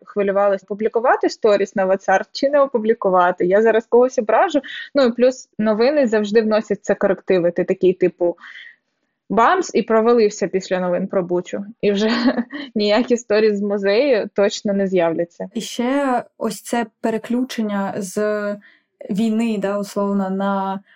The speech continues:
Speaker 2: условно нормальне життя, да, все в лапки беремо зараз. Це теж допомагає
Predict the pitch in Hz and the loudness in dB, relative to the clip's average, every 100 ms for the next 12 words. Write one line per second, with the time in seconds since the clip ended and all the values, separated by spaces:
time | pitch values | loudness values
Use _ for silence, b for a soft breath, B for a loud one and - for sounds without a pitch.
0 | b 208 - 226 226 208 196 196 190 - | b -8 -2 -2 0 -2 -2 -2 -4 -8
1 | _ 226 220 214 202 190 196 196 202 247 | _ -2 0 0 -2 -2 -4 -4 -4 -2
2 | 339 214 240 233 - 208 196 - 208 214 | -2 -2 -4 -6 -2 -2 -2 -4 0 0
3 | 196 - 208 190 190 196 185 180 190 190 | 0 0 2 2 0 -2 -2 -4 -2 -2
4 | 185 196 B B B B B - 220 240 | -2 -8 B B B B B -12 -6 -2
5 | 240 254 226 - 247 262 226 - 220 220 | 0 0 -2 -2 -4 -2 -4 -4 -2 -2
6 | 226 214 | -2 -2